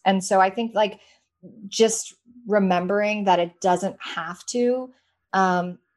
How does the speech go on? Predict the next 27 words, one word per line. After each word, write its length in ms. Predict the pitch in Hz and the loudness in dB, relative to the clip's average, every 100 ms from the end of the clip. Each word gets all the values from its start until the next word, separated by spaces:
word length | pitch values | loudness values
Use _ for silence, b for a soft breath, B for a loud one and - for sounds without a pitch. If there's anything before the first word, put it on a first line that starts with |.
| - | 0
as 160 | 202 | 0
long 300 | 196 190 196 | 0 0 0
as 120 | 196 | -2
your 140 | 185 180 | -2 -2
channel 520 | 180 - 180 175 170 | -4 0 0 0 -2
is 200 | 165 156 | -6 -8
clear. 440 | - - 165 165 - | -8 -2 0 0 -2
And 80 | 180 | 0
what 100 | 185 | 0
I 60 | |
mean 180 | 185 226 | 0 0
by 120 | 202 | 0
that 200 | 180 170 | 2 2
is 160 | 170 175 | 0 0
if, 200 | 190 190 | -2 0
like, 220 | 180 185 | -2 -2
you've 160 | 196 196 | -4 2
meditated 520 | 269 254 202 185 175 | 4 4 0 -2 0
about 220 | 170 165 | 0 -2
it, 80 | 165 | -4
if 140 | 180 | -8
you've 120 | 208 | -10
talked 360 | - - 277 277 | -2 2 2 0
about 240 | 185 165 | -2 0
it, 100 | 165 | -2
if 160 | 165 165 | -6 -6
you've 220 | 202 196 | -6 -6